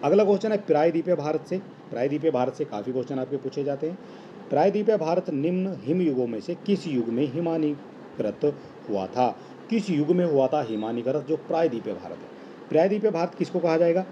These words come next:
तो ये हो जाता है आपका प्रायद्वीपीय भारत का कुछ हिस्सा, ठीक है। इस तरह से जो ये नीचे वाला क्षेत्र है ये आपका कहा जाता है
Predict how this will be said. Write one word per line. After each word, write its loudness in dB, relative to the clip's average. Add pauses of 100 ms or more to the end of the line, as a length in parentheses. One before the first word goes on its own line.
(120)
तो -10
ये 0
हो 4
जाता 2
है -2
आपका -4
प्रायद्वीपीय -4
भारत -8
का -2 (360)
कुछ 0
हिस्सा, -10 (300)
ठीक -2
है। 2 (240)
इस -4
तरह 4
से 0
जो 4
ये 2 (280)
नीचे 0
वाला 4
क्षेत्र -2
है 0 (340)
ये 2
आपका 0
कहा -2
जाता -4
है -6